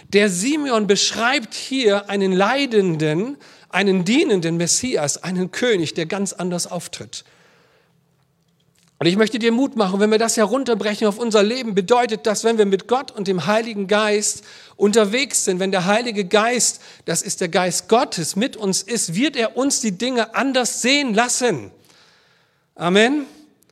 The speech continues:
Hey, gerade in unserer heutigen Zeit vor Weihnachten, wo wir noch nicht mal wissen, ob wir Weihnachten feiern werden, ob nicht die Gottesdienste doch wieder zugemacht werden,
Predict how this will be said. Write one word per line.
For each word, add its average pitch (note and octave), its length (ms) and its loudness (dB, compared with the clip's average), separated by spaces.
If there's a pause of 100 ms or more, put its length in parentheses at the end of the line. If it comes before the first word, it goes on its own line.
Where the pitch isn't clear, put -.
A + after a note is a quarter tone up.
(120)
Hey, G3+ 220 -2
gerade A#3+ 240 0
in C#4+ 60 -8
unserer A3+ 260 0
heutigen A#3 420 -2
Zeit A3+ 540 -4 (520)
vor G3 600 2 (160)
Weihnachten, G3+ 580 0
wo G3 140 0
wir A3 80 4
noch A3 160 0
nicht C4 180 -2
mal B3+ 200 0
wissen, A#3 260 -2
ob G3 160 -4
wir F3+ 100 2
Weihnachten G#3 420 -2
feiern G3 440 2
werden, E3+ 340 0 (400)
ob G3 140 -2
nicht F#3+ 180 0
die F3+ 80 -2
Gottesdienste G3 560 2
doch F#3+ 220 0
wieder F3 220 -2
zugemacht F3 600 -4
werden, C3+ 380 -6